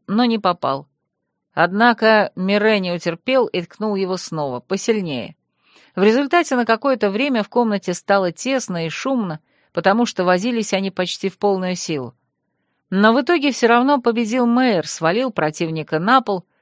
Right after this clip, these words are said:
уверенно прижал и повторил: «Именно что вспомнить, тогда как кое-кому». Палец Мире обвиняюще ткнулся в нос недовольно сопящего Рейзера. «Давно пора бы выучить, что я двигаюсь вдвое быстрее,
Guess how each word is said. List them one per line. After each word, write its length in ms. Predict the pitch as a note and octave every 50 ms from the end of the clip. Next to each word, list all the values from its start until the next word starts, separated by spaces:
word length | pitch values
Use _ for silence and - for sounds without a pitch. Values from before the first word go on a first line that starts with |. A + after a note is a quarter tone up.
| _ _ _ _ -
уверенно 440 | F3 F3+ G#3+ C4+ C4 A3+ G3 F3+ E3
прижал 440 | - E3+ E3 D#3+ F3+ A#3 B3 A3 -
и 140 | - F#3
повторил: 600 | F3+ - F3 E3 - D#3 D#3+ D#3 D3 C3+ C3 - _ _ _ _ _ _ _ _ _ _
«Именно 640 | - D3+ E3+ F#3 G3 G3 F#3+ F#3+ F#3+ F#3+ F3+ F3+ F3
что 280 | - - - F3 E3
вспомнить, 920 | D3 - - - - C#3+ D3 D#3 E3 E3 E3 D#3 D3 C3 A#2+ - - - _ _ _ _ _
тогда 400 | - D#3 C#3+ C#3+ D3+ E3+ F3 E3+
как 240 | - E3+ D#3+ D#3 _
кое-кому». 880 | - - F#3+ G3+ F#3 E3+ D#3 - D#3+ D3 D3 D3+ E3+ A3+ B3 F#3 C#3+ _ _ _ _ _ _ _ _ _ _ _ _ -
Палец 400 | G#3+ B3 B3 A3 G3+ - - -
Мире 400 | F3+ F#3 F#3 F#3 G#3 B3 B3+ A3+
обвиняюще 880 | - - - E3 D#3+ D#3 E3 F3 F#3 G3+ A3 G#3+ F#3+ F3 - - F3 D#3+
ткнулся 500 | - - G3 G3+ G3+ F#3 - - F3 D#3+
в 80 | D#3+
нос 300 | F3+ G#3+ A#3+ A#3+ - -
недовольно 520 | F#3 F3 E3 E3+ E3+ F3 F#3+ F#3 E3+ E3 E3
сопящего 640 | - E3 D#3 - F3+ E3+ D#3+ - - D#3+ D#3+ D#3
Рейзера. 460 | D#3+ D#3 C#3+ C3 B2 C3 - - - _ _ _ _ _ _ _ _ _ _ _ _ -
«Давно 760 | D3+ D#3+ D3+ E3+ F#3 G3 G#3 G#3+ G#3+ G#3 G3+ F#3+ F3+ D#3+
пора 400 | C#3 - - D#3 - E3+ F3 F3
бы 180 | D#3+ D#3 D3+ D3
выучить, 580 | C#3+ D#3+ F#3 G3 F#3 E3+ D3+ - - D3 C3+ -
что 200 | - - - C3+
я 180 | C#3 D3+ D#3
двигаюсь 580 | D3+ D3+ D3+ E3+ F3 E3+ D#3+ E3+ E3+ D#3+ D3 D3
вдвое 380 | C3+ C3+ C#3+ D3+ E3+ E3 E3
быстрее, 680 | D#3+ D3+ D3+ D3 - - C#3+ D3 E3 D#3+ C#3+ A2 -